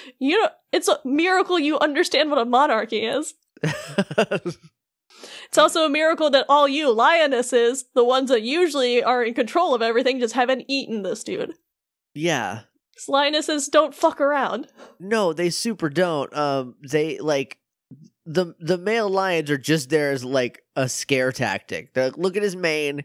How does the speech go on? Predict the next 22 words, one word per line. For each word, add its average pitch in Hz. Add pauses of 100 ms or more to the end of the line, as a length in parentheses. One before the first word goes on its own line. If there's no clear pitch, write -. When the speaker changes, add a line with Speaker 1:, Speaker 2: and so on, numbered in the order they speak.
Speaker 2:
His 139
roar's 151
a 170
lot 147
louder. 117 (760)
Ooh." 147 (260)
But 151
then, 190
like, 160 (440)
they 170
just 190
sleep 180
and 143
fuck 165
all 120
day. 120
<laughs> -
Speaker 1:
Yeah. 311 (180)
Speaker 2:
That's, - (160)
that's 196
it. 202 (760)
Speaker 1:
Yeah. 254